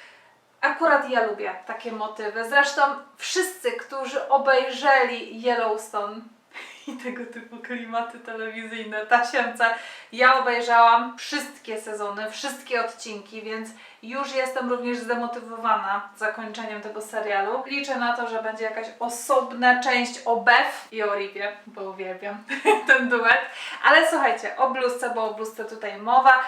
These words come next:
Bardzo fajna, trochę droższa, nie ukrywam. Wydaje mi się, że lepiej jest ją kupić, jak będzie, tak wiecie, za pięć dyszek, bo teraz chyba zapłaciłam za nią w okolicach siedmiu. No ale tak, wszystko idzie w górę, więc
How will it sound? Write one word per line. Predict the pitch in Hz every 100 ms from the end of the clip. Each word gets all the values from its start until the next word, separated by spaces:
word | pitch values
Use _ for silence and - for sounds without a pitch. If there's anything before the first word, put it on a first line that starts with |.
| - -
Bardzo | 311 - 392
fajna, | 392 330 277 269 - -
trochę | 330 370 554 539
droższa, | 285 - - 262 247 - - -
nie | 320 294
ukrywam. | - 269 226 226 247 - - -
Wydaje | 254 285 285
mi | 285
się, | 285 285
że | 262 254 240 247 233 - - - 226
lepiej | 254 247 233 226
jest | 226 240
ją | 226 -
kupić, | 240 226 233 226 254
jak | 226 220
będzie, | 233 233 226
tak | 220 220
wiecie, | 233 233 214
za |
pięć | 233 269 247 -
dyszek, | 220 220 226 220
bo | 220
teraz | 233 220 214 -
chyba | 208 214 214 214
zapłaciłam | 220 214 - 220 214
za | 208 208
nią | 202
w | 208
okolicach | 214 214 214
siedmiu. | - 226 208 214 226 240 240 - _
No | 196 208
ale | 208
tak, | 202 -
wszystko | - 269 - -
idzie | 220 202 -
w | 202
górę, | 220 262 254 240
więc | 214 208